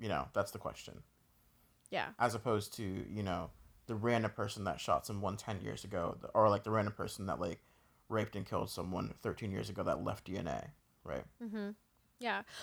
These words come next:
Speaker 2: Well, there's a case to be made. Um, apparently there's, like, someone at Johns Hopkins who, who argues this, that, like, you know, like, for the twenty sixteen, uh, Facebook, like, Russian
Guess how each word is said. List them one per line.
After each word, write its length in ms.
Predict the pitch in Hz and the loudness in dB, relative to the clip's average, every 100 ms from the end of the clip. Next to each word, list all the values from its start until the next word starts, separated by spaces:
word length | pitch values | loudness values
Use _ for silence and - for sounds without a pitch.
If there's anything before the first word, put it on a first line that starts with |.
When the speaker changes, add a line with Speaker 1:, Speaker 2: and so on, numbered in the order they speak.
| - | 6
Speaker 2:
Well, 100 | 494 | 12
there's 180 | 571 554 508 | 12 12 10
a 100 | - | 10
case 240 | 440 523 | 10 10
to 60 | 539 523 | 4 4
be 40 | |
made. 460 | 339 240 240 254 277 - - - - | 6 6 6 4 0 -10 -20 -14 2
Um, 420 | 254 240 240 233 - | 6 8 6 2 -6
apparently 260 | 277 320 | 0 2
there's, 160 | 294 277 | 2 2
like, 140 | 240 | 0
someone 200 | - 208 | 2 0
at 60 | 196 | 0
Johns 260 | 190 190 196 | 0 -2 -2
Hopkins 440 | 185 - 180 196 | -4 -4 -6 -6
who, 380 | - 190 202 - | -4 -2 -4 -2
who 100 | 202 | 0
argues 340 | 151 202 208 190 | 0 0 -2 -2
this, 240 | 180 202 | -2 -2
that, 160 | - - | -4 -2
like, 320 | 196 196 - - - - | 0 0 -4 -20 -16 0
you 80 | 294 | 6
know, 160 | 285 | 8
like, 180 | 254 226 | 8 4
for 100 | 220 | 2
the 120 | 190 | 0
twenty 200 | - 202 | 0 -2
sixteen, 680 | 196 190 - 190 185 180 180 _ _ _ _ - | -2 -2 -4 -2 -2 -2 -6 _ _ _ _ -4
uh, 380 | 202 180 175 170 | 0 2 2 0
Facebook, 560 | - 196 - 190 185 185 | 0 -2 4 4 4 2
like, 120 | 175 180 | -2 -2
Russian 720 | 175 185 - 180 170 175 175 | 0 0 0 0 0 -2 -4